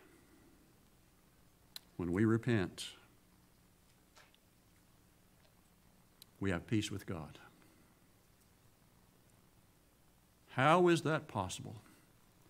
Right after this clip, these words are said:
That someone who is totally in the wrong, totally deserves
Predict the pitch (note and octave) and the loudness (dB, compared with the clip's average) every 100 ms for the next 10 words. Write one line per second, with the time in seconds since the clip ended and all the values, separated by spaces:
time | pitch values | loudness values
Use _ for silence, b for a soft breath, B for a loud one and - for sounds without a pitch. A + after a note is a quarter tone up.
0 | - b b b b - A2+ - E3 F3+ | -20 b b b b -2 0 4 6 8
1 | F#3 E3+ D3 C3+ A2 G#2 - - - - | 8 8 6 6 4 2 -6 -20 -20 -20
2 | - - - - G#3+ A#3 A#3+ A#3 A#3 A#3 | -20 -14 -6 6 8 8 6 2 2 2
3 | A3+ A3+ G3+ D#3+ G2 E2+ - - - _ | 2 2 4 4 2 -2 -12 -20 -20 _
4 | _ _ _ _ _ _ - - _ b | _ _ _ _ _ _ -20 -20 _ b
5 | b b b b - F#3+ G3+ G#3 G3+ G3 | b b b b 2 6 8 10 8 6
6 | F#3 - - C#3 D3+ C#3 F#3 F#3 - | 2 -6 2 4 6 4 2 2 2